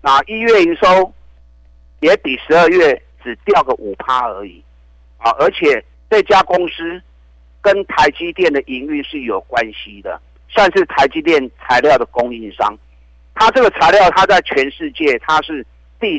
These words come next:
三大的厂商，那目前股价本益比也只有九倍而已。那这样的个股，我在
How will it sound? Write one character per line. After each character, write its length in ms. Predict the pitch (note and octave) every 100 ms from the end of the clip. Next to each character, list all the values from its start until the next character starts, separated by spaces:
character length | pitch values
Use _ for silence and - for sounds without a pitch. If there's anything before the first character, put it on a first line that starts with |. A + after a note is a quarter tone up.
| -
三 180 | D#3 D3+
大 220 | - C3+
的 120 | A2
厂 220 | - F#2+ E2+
商， 260 | - A2 A2+ _ _ _ _ _ _ _ _
那 240 | - C3 C3+
目 200 | B3+ A3
前 360 | - D#3 D#3+ - _ _ _ _ _
股 180 | - C3+
价 180 | A3+ G3+
本 180 | - D#3+
益 60 |
比 240 | F#3 C3 A2
也 120 | A2+
只 140 | - B2+
有 140 | C#3+
九 320 | - - G2 -
倍 260 | B2+ G2+
而 160 | F#2 F2
已。 160 | E2+ - _ _ _ _
那 140 | - C3+
这 100 | C#4
样 100 | C4
的 80 | A3
个 160 | - A3
股， 300 | - C#3+ C3
我 100 | C3+
在 140 | A3